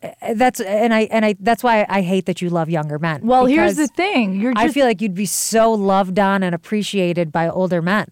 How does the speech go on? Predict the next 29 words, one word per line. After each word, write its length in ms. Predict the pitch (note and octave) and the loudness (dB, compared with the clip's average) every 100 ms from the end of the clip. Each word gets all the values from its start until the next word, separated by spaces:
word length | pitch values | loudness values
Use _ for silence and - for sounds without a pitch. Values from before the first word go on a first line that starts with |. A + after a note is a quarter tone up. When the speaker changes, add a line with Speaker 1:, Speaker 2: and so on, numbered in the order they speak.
| - | -6
Speaker 2:
But 100 | B3 | -2
you 140 | C4 B3 | 0 0
say 280 | D4+ F4+ | 2 2
that, 260 | D4 F#3 - | 2 0 -2
but 140 | A3 - | -10 -8
here's 300 | B3+ C4+ A3 | -4 -2 -2
the 100 | A3+ | -4
thing. 640 | - C4 E3 - - - _ - | 0 0 -2 -8 -14 -16 _ -10
And 540 | D#3+ D3+ D3 D3 C#3+ - - - | -6 -4 -4 -6 -8 -12 -20 -14
for 100 | E3 | -8
those 180 | F3 E3 | -6 -6
of 80 | D#3+ | -6
you 180 | D#3 C#3+ | -6 -6
that 160 | D3 | -8
remember 280 | D3 C#3+ C#3+ | -8 -8 -8
that 160 | C#3+ - | -10 -10
Sex 220 | C#3+ - | -12 -12
and 60 | |
the 40 | C#3+ | -10
City 220 | F3+ D3+ | -6 -6
episode, 580 | C#3+ - - C#3+ - A#3 _ _ _ _ | -8 -12 -10 -10 -10 -16 _ _ _ _
you're 340 | F#3 A3+ C4+ B3+ | -2 2 2 0
thirty-five. 880 | B3+ A3 G3+ - C#4+ B3 F#3+ F#3+ _ - | 0 0 0 -2 -2 -2 -4 -14 _ -4
Speaker 1:
Yeah. 160 | G3 | -2
Speaker 2:
So 160 | - A3 | 0 2
you're 560 | G#3+ A3 B3+ A#3+ A3+ A3 - _ | 2 2 4 4 2 -2 -14 _
ten 280 | - C#4+ B3+ | -4 2 4
years 280 | A#3+ A3+ F#3+ | 4 2 2
younger, 560 | G#3+ B3 G#3+ F3 E3 | 2 2 2 2 0